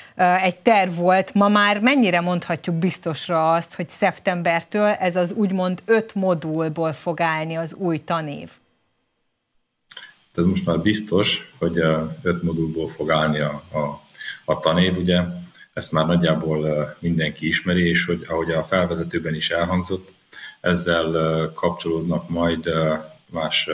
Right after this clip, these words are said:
Speaker 2: változtatások is, amelyek, ö, még így sem lesznek, ö, lényegi változások.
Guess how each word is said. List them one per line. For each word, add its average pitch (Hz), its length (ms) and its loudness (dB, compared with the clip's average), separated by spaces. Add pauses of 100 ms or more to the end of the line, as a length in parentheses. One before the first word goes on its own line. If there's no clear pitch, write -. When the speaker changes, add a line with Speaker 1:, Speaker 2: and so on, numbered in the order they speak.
Speaker 2:
változtatások - 880 -4
is, - 260 0 (520)
amelyek, 85 580 2
ö, 82 440 2 (220)
még 87 460 2
így 107 160 -2
sem 82 260 0
lesznek, 80 460 -2
ö, 78 540 0
lényegi 80 380 -4
változások. 87 840 0